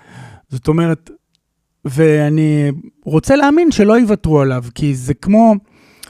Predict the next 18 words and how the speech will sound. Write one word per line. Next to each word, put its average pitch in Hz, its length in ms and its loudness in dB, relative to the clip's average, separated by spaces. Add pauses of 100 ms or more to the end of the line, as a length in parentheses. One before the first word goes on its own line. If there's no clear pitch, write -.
(300)
זה 147 120 -6
כמו 226 160 2
שבן 226 260 0
אדם 233 240 0
יודע 247 240 0
שכדי 165 340 0
להריח 170 440 0
טוב, 247 420 0 (520)
הוא 185 100 -2
צריך 220 180 -2
להתקלח. 233 840 -2 (720)
הוא 170 120 2
לא 247 60 4
יכול 285 220 0
להשפריץ 214 420 -4
על 170 100 0
עצמו 165 240 -2
בושם, 143 440 -2